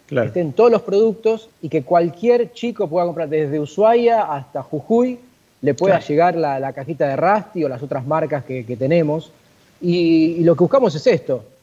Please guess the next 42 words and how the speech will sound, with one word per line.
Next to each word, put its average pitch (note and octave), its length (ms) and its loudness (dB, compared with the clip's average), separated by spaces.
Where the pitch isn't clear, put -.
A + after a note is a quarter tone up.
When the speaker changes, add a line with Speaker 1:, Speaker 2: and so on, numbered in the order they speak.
Speaker 2:
eh, C3+ 320 -4
estar F#3 340 0
disponibles G#3+ 840 0
y F3 80 -6
también F#3 320 2
ayudamos G#3 420 0
a F3 60 0
las D#3 100 -2
jugueterías D#3+ 640 0
a C#3+ 100 -4
que C#3 120 -6
puedan D#3 280 2
empezar C#3+ 440 -4
a D3+ 40 2
vender C#3+ 320 0
ellos D3 260 -4
por B2+ 140 -2
internet. D3 560 0
Hicimos C3 300 0
Speaker 1:
Mm. - 60 -16
Speaker 2:
cursos F3 360 2
para, B2 600 -2
para A#2 160 0
que A#2 100 -6
ellos C#3 200 -8
aprendan C#3+ 320 0
junto D3+ 240 0
a C#3+ 40 4
la C#3 80 2
gente D3+ 220 -2
de C#3+ 40 0
Mercado C#3 340 0
Speaker 1:
Ah, D#3 100 2
mira. F3 140 0
Speaker 2:
Libre, E3 260 -2
junto C#3+ 260 -10
a C#3 40 -4
la B2+ 80 -6
gente D3 240 -4
de C#3 80 -2
Tienda D3 360 -2
Nube, F#3 440 0